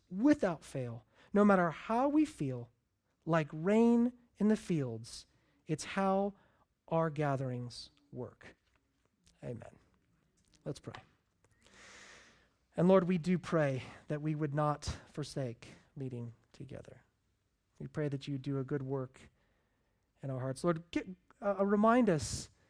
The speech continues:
this week that what this thing is, that we wouldn't just sort of try to roll up our sleeves, but we would be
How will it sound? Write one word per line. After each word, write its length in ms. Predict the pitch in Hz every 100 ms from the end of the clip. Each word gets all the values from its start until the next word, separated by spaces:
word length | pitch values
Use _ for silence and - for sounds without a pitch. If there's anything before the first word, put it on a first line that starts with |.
| _
this 240 | - 151 -
week 420 | 123 117 - - _ _ _ _ _ _ _ _ _ _ _ -
that 280 | 151 147 202 175 _ _ -
what 260 | 160 180 180
this 300 | 170 156 -
thing 280 | - 147 135
is, 260 | 135 127 117
that 120 | 139
we 120 | 160
wouldn't 260 | 202 214 185
just 300 | 165 - - _ _ _ -
sort 200 | - 151
of 160 | 127 -
try 140 | - 156
to 40 |
roll 340 | 131 156 185
up 120 | 185 165
our 120 | 131
sleeves, 500 | - 160 165 117 117
but 180 | - 143
we 160 | 170
would 200 | 202 185
be 320 | 160 151 139